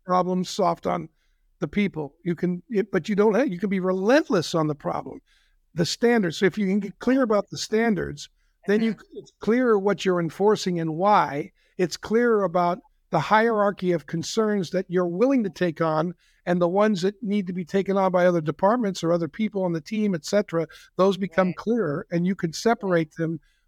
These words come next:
Speaker 1: without feeling guilty, 'cause that's what's necessary. And if you don't, you know what's at stake.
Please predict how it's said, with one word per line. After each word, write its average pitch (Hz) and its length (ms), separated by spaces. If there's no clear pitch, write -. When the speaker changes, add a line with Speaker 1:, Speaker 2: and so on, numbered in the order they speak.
Speaker 1:
without 196 360
feeling 196 320
guilty, 202 440
'cause 156 180
that's 208 280
what's 185 240
necessary. 196 600
And 180 180
if 165 160
you 190 100
don't, 214 320
you 196 120
know 196 160
what's 202 200
at 214 100
stake. - 380